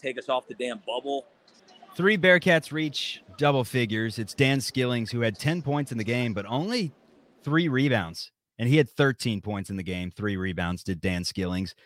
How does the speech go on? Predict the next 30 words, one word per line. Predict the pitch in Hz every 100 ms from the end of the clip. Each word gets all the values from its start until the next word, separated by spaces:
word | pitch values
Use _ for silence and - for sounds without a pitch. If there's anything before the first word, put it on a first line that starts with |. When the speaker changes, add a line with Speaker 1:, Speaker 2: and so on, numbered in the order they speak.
| _ _
Speaker 2:
Jizzle | 156 170 170
James | 127 156 151
had | 143 131
ten | - 139 131
points, | 127 120 113
three | 127 123
boards. | 107 107 107 107 - - _ _ _ -
Jameel | 135 151 143
Reynolds | 147 147 127
had | 131 -
eight | 135 147
points, | - 117 110
four | - 110
rebounds. | 107 104 101 101 101
The | 117 120
other | 147 127
Bearcat | 131 117 127 113 - _ _ -
in | 123
double | 120 117 107
figures | 123 110 110 107
was | 110
John | - 127 120 110
Newman, | 117 117 104
who | 110
had | 110 95
ten | - 190 135
and | 92
ten. | - 131 104
John | 90 131 156 113
Newman, | 110 107 98